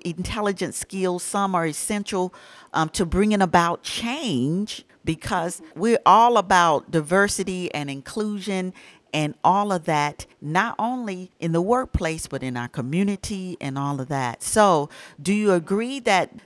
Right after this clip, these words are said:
the emotional intelligence skills can help with this?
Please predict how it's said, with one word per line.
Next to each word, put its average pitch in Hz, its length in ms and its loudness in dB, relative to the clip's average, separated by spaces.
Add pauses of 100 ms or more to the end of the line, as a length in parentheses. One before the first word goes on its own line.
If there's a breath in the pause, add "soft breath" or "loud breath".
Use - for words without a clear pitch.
the 165 300 4
emotional 196 600 0
intelligence 208 840 -2
skills 220 580 -2
can 170 220 -6
help 208 380 -2
with 214 240 -4
this? 220 560 -4